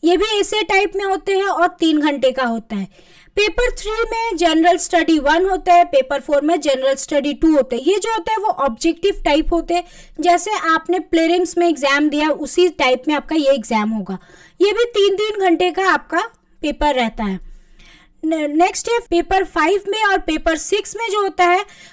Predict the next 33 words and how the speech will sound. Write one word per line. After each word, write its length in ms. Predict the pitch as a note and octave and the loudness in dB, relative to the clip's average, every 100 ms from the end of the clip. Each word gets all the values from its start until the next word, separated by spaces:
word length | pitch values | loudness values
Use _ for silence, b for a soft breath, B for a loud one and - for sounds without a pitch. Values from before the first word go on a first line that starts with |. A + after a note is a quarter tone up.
| - | -8
वो 60 | F#4 | -4
पेपर 340 | F#4 G4 A#4 | -2 -2 -2
फ़ाइव 260 | A4+ A4 A4 | 0 0 0
में 280 | G#4 A4+ G#4+ | -6 -6 -2
इंडियन 360 | F4 E4+ F#4+ G4+ | 2 4 2 0
कॉन्स्टिट्यूट 640 | F4 E4 F4+ D#4 F#4 - - | 2 2 0 0 0 0 -2
and 180 | D#4 D4+ | 0 0
इकोनॉमिक्स 640 | D4+ - D#4+ D#4+ F#4 - | -2 -2 0 2 0 -2
के 120 | G#4 | -2
बारे 220 | F#4+ F4+ F#4 | 2 4 4
में 120 | F#4 | 2
होता 240 | F4+ F4 | 0 2
है 200 | F4 F#4+ B B B B | 2 0 B B B B
और 340 | D4+ D#4 E4+ F4 - | -2 2 2 -2 -8
सिक्स 380 | - G4+ F#4+ - | -4 -4 -2 -4
में 180 | F#4+ F#4 | -4 -4
आपका 400 | C#4+ D#4 - F4 | -2 -2 2 2
वही 340 | E4 E4+ G#4 | 4 2 0
सेम 320 | - G4+ G4 | 0 2 4
रीजनिंग 500 | E4+ E4+ D4 F4+ F#4 | 6 6 4 2 2
याद 260 | D#4+ E4 D#4 | 2 0 0
करिए 340 | E4+ E4+ F#4 | 0 2 2
जो 140 | E4 E4 | 0 -4
प्रीलिम्स 420 | D#4+ D#4 E4+ E4 | -2 -2 -2 -2
में 80 | F4 | -4
आपने 240 | E4+ E4 | -4 -4
दिए 300 | D4 C4+ D4+ E4 | -4 -4 -4 -4
थे, 120 | F#4 F#4+ b b b | -6 -8 b b b
उसी 280 | F4 F4+ A4 | -4 -2 -4
का 200 | A#4 G#4 | -2 -2
थोड़ा 260 | - F4+ E4 | 0 0 2
यहाँ 320 | E4 E4 E4 | 2 0 0
पे 120 | F4+ | -4